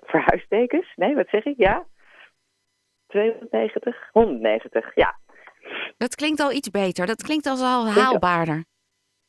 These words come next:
Speaker 1: Haalbaarder, hè? Ja.
Speaker 2: Ja.
Speaker 1: Ja, alleen blijkt dus dat heel weinig mensen dat soort dekens hebben.
Speaker 2: Ja.
Speaker 1: Of helemaal niet weten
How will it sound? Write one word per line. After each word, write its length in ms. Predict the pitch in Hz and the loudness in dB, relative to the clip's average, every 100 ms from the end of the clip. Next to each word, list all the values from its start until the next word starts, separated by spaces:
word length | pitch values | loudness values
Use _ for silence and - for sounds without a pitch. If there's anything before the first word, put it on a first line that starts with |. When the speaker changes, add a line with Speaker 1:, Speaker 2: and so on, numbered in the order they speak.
| - | -8
Speaker 1:
Haalbaarder, 560 | 131 180 156 131 117 110 | 0 0 2 0 0 -2
hè? 60 | 143 | 0
Ja. 260 | 170 117 | 2 2
Speaker 2:
Ja. 240 | 285 190 131 | 2 0 0
Speaker 1:
Ja, 160 | 147 - | 0 2
alleen 220 | 175 208 | 2 2
blijkt 300 | 214 277 294 | 2 0 2
dus 320 | 175 190 277 | 2 2 0
dat 140 | - 240 | -2 0
heel 200 | 262 269 | 2 2
weinig 280 | 240 226 - | 0 -2 0
mensen 400 | 156 147 226 214 | 0 2 0 2
dat 140 | 170 | 2
soort 160 | - 151 | 2 2
dekens 320 | 143 127 - | 2 0 0
hebben. 340 | 185 277 359 - | 0 2 0 -2
Speaker 2:
Ja. 300 | - 285 277 120 | -6 -2 -2 -2
Speaker 1:
Of 180 | - 208 | 0 2
helemaal 280 | 208 208 208 | 2 2 0
niet 140 | 208 | 0
weten 420 | 175 202 196 185 | 2 4 4 0